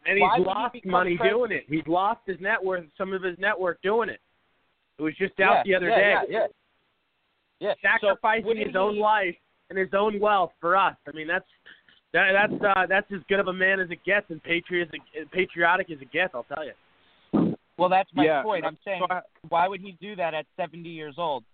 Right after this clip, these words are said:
Speaker 2: If he really wanted to get Russia to work with, uh, you know, he wanted Russia to interfere in our elections or in our government, he would, he's a billionaire. He would just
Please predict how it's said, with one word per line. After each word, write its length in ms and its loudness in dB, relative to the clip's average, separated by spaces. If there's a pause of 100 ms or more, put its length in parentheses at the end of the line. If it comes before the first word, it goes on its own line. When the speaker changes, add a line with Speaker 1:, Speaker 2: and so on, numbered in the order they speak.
(140)
Speaker 2:
If 340 -4
he 120 -6
really 300 0
wanted 440 -2
to 200 0 (380)
get 220 2
Russia 420 -2
to 160 -8
work 360 -6
with, 160 -6 (100)
uh, 260 0 (560)
you 100 -8
know, 200 -2
he 80 -8
wanted 340 -4
Russia 400 -2
to 120 -14
interfere 560 -2
in 100 -2
our 240 4
elections 600 -2
or 300 0
in 100 -6
our 120 -2
government, 520 -2 (340)
he 120 -8
would, 220 -8
he's 260 -10
a 60 -4
billionaire. 600 -2
He 100 -8
would 160 -10
just 200 -10